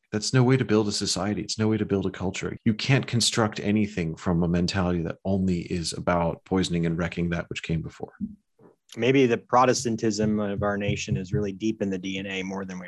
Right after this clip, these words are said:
Speaker 2: realize.
Speaker 1: I think so. I think even in the, I think even in the Catholic Church in the United States, you know, this is the great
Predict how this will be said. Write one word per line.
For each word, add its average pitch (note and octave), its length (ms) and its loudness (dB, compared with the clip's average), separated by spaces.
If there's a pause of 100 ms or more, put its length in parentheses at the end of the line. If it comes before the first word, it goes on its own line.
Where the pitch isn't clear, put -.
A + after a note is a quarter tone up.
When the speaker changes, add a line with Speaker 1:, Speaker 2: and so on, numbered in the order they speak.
Speaker 2:
realize. E2 460 -14 (520)
Speaker 1:
I B3 80 6
think A#2+ 200 2
so. F2+ 360 2
I A2 120 4
think D3 200 4
even A#2+ 220 4
in G2+ 80 6
the, G2 220 6
I G#2 100 2
think C#3 220 0
even F#2 180 2
in E2+ 100 2
the E2 80 0
Catholic E2 320 -4
Church C3 300 -2
in E2+ 60 -2
the D#2+ 40 -2
United D2 200 -8
States, - 320 -6
you F#2+ 60 0
know, F2 80 2
this F2+ 180 0
is E2+ 160 0
the F2 60 0
great E2 320 -2